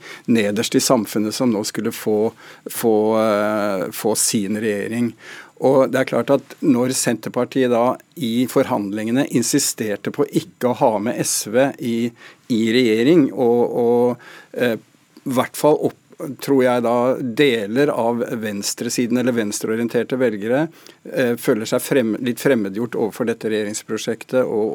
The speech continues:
og for så vidt, eh, eh, Senterpartiet.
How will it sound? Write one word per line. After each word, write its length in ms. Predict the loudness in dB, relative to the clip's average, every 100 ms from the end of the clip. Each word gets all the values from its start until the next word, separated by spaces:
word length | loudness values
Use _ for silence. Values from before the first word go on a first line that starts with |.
| -4
og 40 | -6
for 100 | -4
så 140 | -2
vidt, 320 | -4 -6 -4
eh, 240 | -2 0 -4 -14 -20 -20 -6
eh, 800 | -2 0 0 0 0 -2 -4 -6
Senterpartiet. 960 | -2 -2 -4 -6 -6 -4 0 0 -2